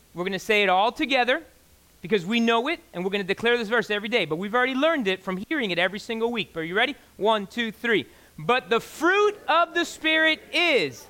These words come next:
love, joy, peace, long-suffering, kindness, goodness, faithfulness,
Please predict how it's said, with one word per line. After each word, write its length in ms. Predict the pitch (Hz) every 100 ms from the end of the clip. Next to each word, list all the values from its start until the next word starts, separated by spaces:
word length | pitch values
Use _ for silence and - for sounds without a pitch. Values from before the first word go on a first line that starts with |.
| -
love, 500 | 147 214 226 277 330 - - - -
joy, 580 | - 226 247 269 285 330 - - _
peace, 640 | - 247 240 269 - - - -
long-suffering, 1160 | 160 214 262 349 - 254 220 220 226 226 262 302 -
kindness, 800 | 226 254 285 294 330 349 - 175 147
goodness, 640 | 269 294 294 311 - - - -
faithfulness, 720 | - 254 254 - 269 285 -